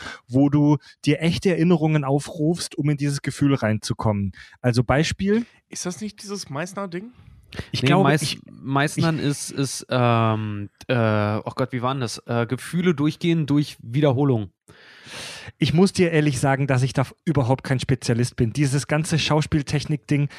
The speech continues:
Speaker 1: hat mich nie so richtig begeistert, weil das alles so schwurbelig, äh, daherkommt. Ich will das überhaupt nicht schlecht reden, aber meins war es tatsächlich nie wirklich.
Speaker 3: Deswegen bist du
Speaker 1: Aber
Speaker 3: auch heute nur guter Podcast-Schauspieler, Fred.
Speaker 1: Ja,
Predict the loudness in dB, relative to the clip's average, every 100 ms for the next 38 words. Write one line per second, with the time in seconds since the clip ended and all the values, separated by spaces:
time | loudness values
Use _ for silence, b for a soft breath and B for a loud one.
0 | B -6 -2 -4 0 2 4 2 0 -2
1 | -2 -4 0 2 2 -2 0 2 2 0
2 | -2 0 -2 -6 2 2 4 2 0 0
3 | -4 -4 2 4 4 2 0 -6 -2 -2
4 | 0 0 2 0 0 -6 B B B -2
5 | 2 4 2 2 2 2 2 -2 0 -4
6 | -2 -2 0 0 2 2 0 0 -2 0
7 | -2 0 -2 -2 0 2 2 0 -2 -2
8 | -6 -8 -6 -4 -4 2 4 4 2 0
9 | 0 0 -2 -2 -4 -4 -6 -4 -8 -4
10 | -6 0 2 0